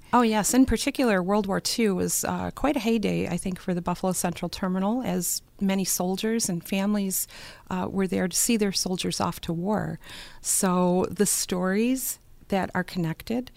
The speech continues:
to the Central Terminal, stories of the last time they may have seen someone, um, the stories of all the engagements that took place at the jewelry counter that was at the Buffalo Central Terminal,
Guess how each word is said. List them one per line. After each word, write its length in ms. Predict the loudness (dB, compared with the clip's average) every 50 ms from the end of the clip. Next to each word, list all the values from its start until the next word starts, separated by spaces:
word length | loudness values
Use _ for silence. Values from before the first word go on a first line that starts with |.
| -20 -20 -20 -20 -20 -20 -16 -12
to 140 | -4 -2 0
the 80 | 0 2
Central 340 | 2 2 2 2 0 -2
Terminal, 480 | -4 -2 -2 0 0 2 2 2 0 0
stories 640 | 0 -2 -2 0 0 0 2 2 0 0 0 -2 -4 -4 -4
of 340 | -4 -4 -4 -6 -8 -14 -18 -20 -20 -20 -20 -20 -14 -6
the 80 | -4 0
last 340 | 2 2 2 2 2 0 0
time 220 | 0 -2 0 0
they 80 | 0 0
may 160 | 2 2 2 0
have 120 | 0 0
seen 300 | -2 0 2 2 2 2
someone, 600 | 0 0 0 0 0 0 -2 -2 -2 -2 -4 -4 -6 -10 -18 -20 -20 -20 -14 -10
um, 380 | -8 -6 -6 -6 -6 -8 -8 -6
the 120 | -4 -2
stories 480 | 0 0 0 0 0 0 0 0 0 0
of 100 | 0 0
all 140 | 2 2 2
the 140 | 2 2 2
engagements 680 | 0 0 0 0 0 0 0 0 -2 0 0 0 -2 -2
that 140 | -4 -4
took 280 | -2 -4 -4 -4 -6 -6
place 400 | -2 -2 0 0 0 -2 -4 -4 -2
at 220 | -2 -4 -4 -4
the 180 | -4 -2 -2 -2
jewelry 380 | 0 2 2 2 2 0 -2
counter 540 | -4 -4 -4 -2 -2 -2 -2 -4 -6 -6 -6
that 240 | -4 -4 -4 -2 -2
was 320 | -4 -4 -2 -4 -4 -6 -8 -14 -16 -8
at 140 | -6 -6 -6
the 60 | -2
Buffalo 340 | -2 -2 -2 -2 -4 -4 -4
Central 380 | -4 -4 -4 -4 -4 -4 -6 -8
Terminal, 580 | -8 -6 -4 -4 -2 -2 -2 -2 -2 -4 -6